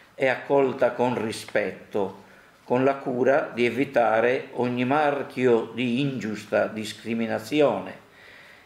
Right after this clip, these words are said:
Non fa quindi che ribadire quanto è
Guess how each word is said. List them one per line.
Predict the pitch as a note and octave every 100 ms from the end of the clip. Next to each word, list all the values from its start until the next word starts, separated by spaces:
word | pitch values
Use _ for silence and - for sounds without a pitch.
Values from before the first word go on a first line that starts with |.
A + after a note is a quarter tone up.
| _ C3
Non | A2+ A2+
fa | - A2 -
quindi | A#2+ A2 G#2+ G#2+ -
che | A2+ G#2+ -
ribadire | A#2 C3+ B2 A#2 C3 A2+ A2 -
quanto | A#2+ A#2+ A2+ G#2 A2+ A2 G#2 - - - -
è | A2+